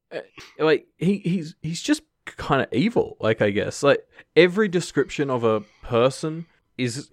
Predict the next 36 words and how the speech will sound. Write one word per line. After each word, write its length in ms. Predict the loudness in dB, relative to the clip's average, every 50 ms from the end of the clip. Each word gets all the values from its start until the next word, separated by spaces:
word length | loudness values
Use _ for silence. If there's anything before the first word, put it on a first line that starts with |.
| -12 -8
entirely 440 | -6 -6 -2 2 4 4 4 4 2
focused 440 | 2 0 0 2 0 -2 -4 -2 0
around 560 | 0 0 0 -2 -2 -4 -4 -8 -10 -14 -20 _ -14
just 400 | -10 -8 -8 -8 -8 -12 -20 _ _ _ _ -14
hateful 540 | -12 -6 -2 0 0 0 0 -2 -2 0 2
words 560 | 4 4 6 6 6 4 2 2 -2 -6 -12 -10
or 300 | -8 -6 -6 -6 -6 -8 _ _ _ _ _
how 180 | -2 0 0 2 2
ugly 280 | 0 0 2 2 2
they 160 | 2 4 4
are 260 | 4 4 4 4 4 4
or 100 | 2 -2
some 300 | -2 -2 -2 -2 -2 -4
physical 760 | -6 -6 -6 -4 -4 -4 -4 -2 0 0 0 0 0 -2 -6
feature 480 | -4 -2 -2 -2 -2 0 0 2 2 2
that 180 | 0 -2 -6
the 80 | -6 -4
goblin 340 | 0 0 0 2 0 -2 -2
thinks 340 | -4 -6 -6 -6 -6 -8 -10
is 180 | -12 -12 -12 -8
terrible. 580 | -4 -2 0 2 2 0 0 0 0 -2 -4 -8 -14 -20 -20 -10 0 4
Uh, 220 | 4 6 6 4 2 -4 -12 -20 _ _ _ -10
it, 120 | -10 -8 -4
it, 140 | -4 -4 2 4
it's, 200 | 4 4 4 2 -2 -2 -2
it's 180 | -4 -2 -2
obviously 260 | -2 -4 -2 -2 -2
super 320 | -2 0 0 0 4 4 4
off-putting, 440 | 4 2 2 0 0 0 0 -2 -2
but 100 | -2 0
I 40 |
also 200 | 0 0 0 0
find 200 | 2 4 2 2
it 60 | 2 0
kind 220 | 0 0 0 2 0
of, 160 | -2 -2 -6